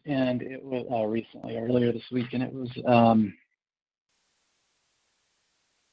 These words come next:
when, uh, Mary was pregnant, and Mary and Joseph were betrothed, uh, and he found out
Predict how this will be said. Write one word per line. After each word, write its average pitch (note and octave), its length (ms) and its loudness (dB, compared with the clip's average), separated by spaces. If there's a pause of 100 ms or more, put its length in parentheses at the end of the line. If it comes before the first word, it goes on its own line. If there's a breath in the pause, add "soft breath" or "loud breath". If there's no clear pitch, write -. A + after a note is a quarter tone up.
(180)
when, G#2+ 680 10 (1000 loud breath)
uh, G2+ 720 8 (680)
Mary A#2+ 300 8
was G#2+ 140 2
pregnant, G2 400 2 (880 loud breath)
and F#2 600 2
Mary G2 260 2
and F#2 100 -2
Joseph F#2 420 -4 (160)
were F#2 440 -2
betrothed, F#2+ 760 -2 (1600)
uh, F#2 260 8
and F2 100 4
he A2 180 2
found F#2 300 4
out E2+ 320 2